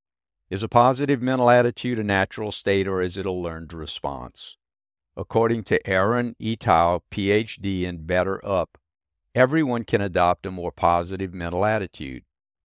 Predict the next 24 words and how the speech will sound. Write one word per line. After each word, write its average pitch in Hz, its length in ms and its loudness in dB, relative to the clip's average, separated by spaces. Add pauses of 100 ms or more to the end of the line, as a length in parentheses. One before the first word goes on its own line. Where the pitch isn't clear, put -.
And 90 160 -6
while 90 220 2
a 85 40 -4
positive 104 800 0
attitude 104 640 -2
doesn't 107 380 -2
guarantee 104 500 -2
business 90 500 -6
success, - 720 -6 (200)
developing 87 640 -4
a 123 60 -6
more 110 300 -2
positive 104 640 2
orientation 90 880 -4
can 87 240 -6
improve 90 540 -8
your 82 160 -8
mood, 90 560 -6 (260)
relationships, 95 1040 -4 (560)
and 95 160 -4
job 90 400 0
and 104 100 -4
life 87 280 0
satisfaction. 80 960 -4